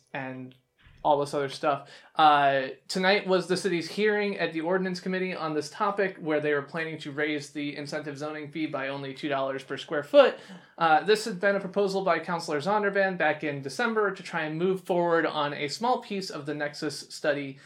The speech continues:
Um, it is clear from the conversation at the ordinance committee today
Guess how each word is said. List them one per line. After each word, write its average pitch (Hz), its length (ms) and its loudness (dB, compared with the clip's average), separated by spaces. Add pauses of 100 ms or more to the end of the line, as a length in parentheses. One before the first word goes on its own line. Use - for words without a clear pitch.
(280)
Um, 135 420 -2 (680)
it 175 100 4
is 190 160 8
clear 160 760 0 (180)
from 180 100 -4
the 175 60 -2
conversation 196 580 0
at - 60 -10
the 170 80 -4
ordinance 175 400 -2
committee 156 300 -2
today 151 440 0